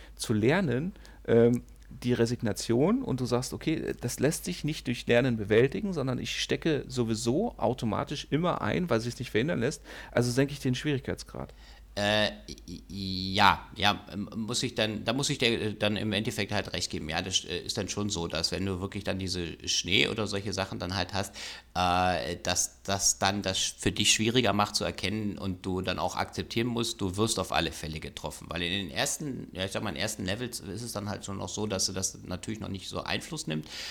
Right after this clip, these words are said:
Speaker 2: aber spätestens wenn dann halt wirklich, äh, Endbosse halt auftauchen, die, die, ähm, in den Levels, die zum Beispiel, du hast dann ein Level mit Lava, dann, äh, ist auf die, äh, in der Lava hast du natürlich einen ganz normalen Weg. Sobald du aber jetzt auf diesem Weg schon mal warst,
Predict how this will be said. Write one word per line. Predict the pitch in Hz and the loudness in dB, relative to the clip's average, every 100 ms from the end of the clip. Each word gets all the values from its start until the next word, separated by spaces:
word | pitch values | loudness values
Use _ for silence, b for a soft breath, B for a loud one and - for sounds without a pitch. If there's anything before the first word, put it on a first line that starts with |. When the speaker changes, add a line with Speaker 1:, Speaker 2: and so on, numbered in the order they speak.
| B B | B B
Speaker 2:
aber | 92 95 98 101 98 98 85 | 4 6 6 4 4 4 2
spätestens | 95 - 120 131 113 90 | 0 0 0 0 -2 -2
wenn | 92 110 | 0 0
dann | 110 98 | 0 0
halt | 98 95 | -2 -2
wirklich, | 101 104 98 - | -4 -4 -6 -2
äh, | 95 | -2
Endbosse | - 113 - 123 123 95 | 2 0 2 0 2 2
halt | 90 - | 0 2
auftauchen, | 87 - 98 95 98 | 0 0 -2 0 -2
die, | 85 85 87 85 80 | -2 -2 -2 -4 -4
die, | 90 87 | -4 -2
ähm, | 64 73 76 64 | -4 -6 -8 -10
in | - 90 | -6 -2
den | 87 90 | 0 0
Levels, | 85 92 107 - | -2 -4 -6 -6
die | 95 87 | -6 -6
zum | - 92 | -4 0
Beispiel, | 95 - 95 92 - - _ - - - | 0 2 0 -2 -8 -20 _ -12 -8 -6
du | 101 82 - | -6 -6 -2
hast | 95 101 | 0 2
dann | 104 | 2
ein | 92 | 2
Level | 104 117 | 0 0
mit | 98 85 | -2 0
Lava, | 85 95 143 156 B B B B | 4 6 6 4 B B B B
dann, | - 98 92 | -2 -2 -2
äh, | - 98 95 80 73 | -4 -2 -2 -4 -6
ist | - 113 - | -4 -4 -4
auf | - 95 - | -6 -8 -8
die, | - | -10
äh, | - 92 71 82 | -6 -6 -6 -4
in | |
der | 101 90 | 0 2
Lava | 90 127 135 - | 4 4 2 -2
hast | 101 113 | -2 -2
du | 110 | -2
natürlich | 98 104 104 | -4 -4 -4
einen | |
ganz | 95 104 | -2 -2
normalen | 107 95 92 87 | 0 2 2 0
Weg. | 87 85 - | -2 -4 -4
Sobald | - 80 101 - | -6 0 0 0
du | |
aber | 78 104 | 0 0
jetzt | 101 113 - | 0 -2 -2
auf | 110 127 | -2 -2
diesem | - 117 101 95 | -2 -4 -4 -2
Weg | 117 127 | -4 -2
schon | - 104 | -2 0
mal | 95 90 | 0 2
warst, | 90 123 92 - | 4 4 4 -2